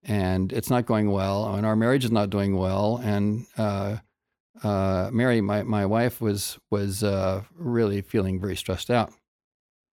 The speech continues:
Uh, one evening we're in bed, and she says, um, "Do you have a Bible?" And I said, "No, I don't." She says, "Well, you, you did all that back in high school, didn't you?" I said, "Yeah,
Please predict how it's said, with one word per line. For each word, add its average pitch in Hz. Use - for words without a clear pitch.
Uh, 110
one 160
evening 131
we're 117
in 113
bed, 101
and 104
she -
says, 107
um, 101
"Do 135
you -
have 202
a 175
Bible?" 143
And -
I 101
said, 90
"No, 123
I 101
don't." 117
She -
says, 123
"Well, 135
you, 180
you 170
did 175
all 147
that 131
back 120
in 120
high 131
school, 120
didn't 101
you?" 117
I 104
said, 104
"Yeah, 95